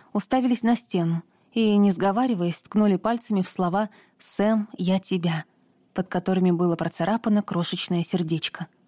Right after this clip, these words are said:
Не сказать, что написанное, по сути, немного отличалось от остального, но всё-таки содержало в себе нечто загадочное и необычное, по крайней мере, имя, да и находились они как раз там, где нужно.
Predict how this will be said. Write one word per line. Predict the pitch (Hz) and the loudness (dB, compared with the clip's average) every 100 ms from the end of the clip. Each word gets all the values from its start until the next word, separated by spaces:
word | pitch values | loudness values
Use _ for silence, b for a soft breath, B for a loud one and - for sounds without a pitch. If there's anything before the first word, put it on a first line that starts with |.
| _ _ _ | _ _ _
Не | - 240 | 2 2
сказать, | - 254 226 226 | 2 0 0 -2
что | - 214 | -2 0
написанное, | 208 226 - 208 208 190 | 2 0 0 4 4 4
по | 196 | 0
сути, | - 220 202 | -2 -4 2
немного | 208 208 196 | 4 4 2
отличалось | 202 208 202 226 196 190 | 0 -2 -2 0 -2 -2
от | |
остального, | 190 - 208 247 302 196 156 B B B - | -6 -2 2 4 4 2 -2 B B B -6
но | 262 | 0
всё-таки | 254 - 294 269 247 | 0 0 0 2 0
содержало | 233 208 214 190 240 240 | 0 0 2 2 2 0
в | |
себе | - 202 208 | -4 0 2
нечто | 214 - 208 | 2 0 -2
загадочное | 185 180 208 220 - 202 208 | -2 0 0 0 -4 0 4
и | 208 | 4
необычное, | 214 220 247 262 - 175 160 B B _ | 4 4 2 0 -4 -4 -6 B B _
по | 180 | -4
крайней | - 185 175 170 | 0 2 4 4
мере, | 185 190 | 4 2
имя, | - - 233 233 165 156 | 0 0 4 4 2 -2
да | - 208 | 0 2
и | 214 | 2
находились | 208 202 190 262 254 | 2 0 2 2 4
они | 196 | 2
как | 185 175 | 2 0
раз | 185 175 | -4 -6
там, | - 214 214 | -2 0 2
где | 180 202 | 2 4
нужно. | 214 185 151 160 | 4 4 0 -4